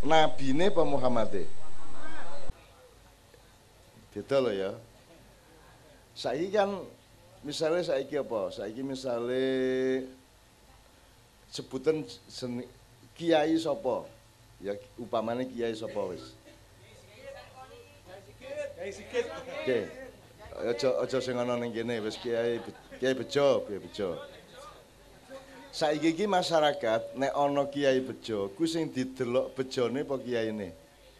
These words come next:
Speaker 1: Sing kelakuane apik iki bejo apa kiai? Bejo. Mergo bejo kelakuane apik disebut kiai.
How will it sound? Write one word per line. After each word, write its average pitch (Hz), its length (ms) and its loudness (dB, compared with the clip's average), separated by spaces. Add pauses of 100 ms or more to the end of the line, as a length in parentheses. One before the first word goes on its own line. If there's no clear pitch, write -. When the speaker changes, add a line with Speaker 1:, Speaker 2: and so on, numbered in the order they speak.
(3000)
Speaker 1:
Sing 165 320 0
kelakuane 160 720 2
apik 160 400 0
iki 196 160 -8
bejo 156 480 0
apa 151 160 -2
kiai? 117 400 -2 (1800)
Bejo. 240 400 2 (880)
Mergo 170 380 2
bejo 135 480 -2
kelakuane 107 640 -2
apik 175 400 -6
disebut 127 560 -2 (640)
kiai. 214 720 -4